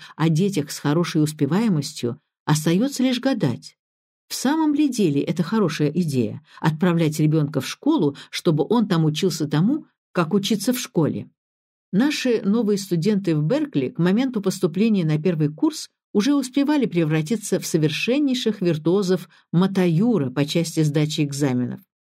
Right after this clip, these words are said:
Неудивительно, что потом, когда мы предлагали им вместо этого отправиться в ученичество к исследователям и ученым, они подчас испытывали неприятное удивление, а мы —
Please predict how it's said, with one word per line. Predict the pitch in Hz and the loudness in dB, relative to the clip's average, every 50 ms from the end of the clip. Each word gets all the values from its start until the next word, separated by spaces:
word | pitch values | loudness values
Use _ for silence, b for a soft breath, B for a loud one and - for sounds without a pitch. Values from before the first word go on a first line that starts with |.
| _ _ _ _ _ _ | _ _ _ _ _ _
Неудивительно, | - 185 196 208 165 180 196 185 233 214 - - 151 147 139 135 131 123 B B | 2 2 2 2 2 2 2 2 0 0 0 0 0 0 0 -2 -6 -8 B B
что | - - - 175 | -12 -2 -2 -2
потом, | 156 151 147 147 156 226 220 190 196 B B B | 0 2 0 0 2 0 0 0 -2 B B B
когда | _ 165 165 180 165 170 | _ 0 2 2 2 2
мы | 170 165 | 2 0
предлагали | 160 160 165 151 160 160 160 165 170 165 156 | 0 0 0 2 2 2 2 0 0 2 2
им | 156 156 156 | 2 2 2
вместо | 147 147 165 170 151 156 - - | 2 0 0 0 -2 -2 -6 -8
этого | - - 170 156 160 147 143 135 | -4 -2 -2 0 0 0 -2 0
отправиться | - 151 151 - 170 165 156 147 143 143 - 156 | -2 -4 -2 0 0 2 2 2 0 0 0 0
в | 147 | 0
ученичество | 147 147 - 147 143 180 226 220 - 151 147 - - 143 143 135 B B B B _ | 0 0 0 0 2 2 0 0 0 -2 -2 -2 -2 -2 -2 -2 B B B B _
к | - | -2
исследователям | 175 156 - - 165 190 190 170 165 160 156 151 151 147 143 143 | -2 -2 0 0 2 2 2 2 2 0 0 0 0 0 0 0
и | - - | 0 0
ученым, | 156 147 143 143 - - 247 262 233 165 127 127 B B B B B B B | 2 2 0 -2 -2 -2 0 2 2 0 0 -4 B B B B B B B
они | - 220 240 285 285 | 0 2 2 2 0
подчас | 285 - 247 247 247 - - 262 247 247 - | 0 -2 -2 -2 -2 -2 -2 -2 -2 0 0
испытывали | 220 202 - - 233 220 220 214 185 196 196 190 - - | -2 -2 -2 -4 -4 0 0 0 2 2 2 0 -2 -2
неприятное | - 208 214 220 214 208 214 190 202 208 208 202 208 208 214 | 0 0 0 0 0 0 2 2 2 0 0 0 0 0 0
удивление, | 214 208 196 254 240 220 190 196 139 127 123 123 120 131 - _ _ _ _ _ _ _ | 0 0 0 0 0 2 0 0 0 -2 -2 -4 -4 -6 -10 _ _ _ _ _ _ _
а | - 156 170 | -2 0 2
мы — | 190 220 285 311 294 | 2 2 0 -2 -6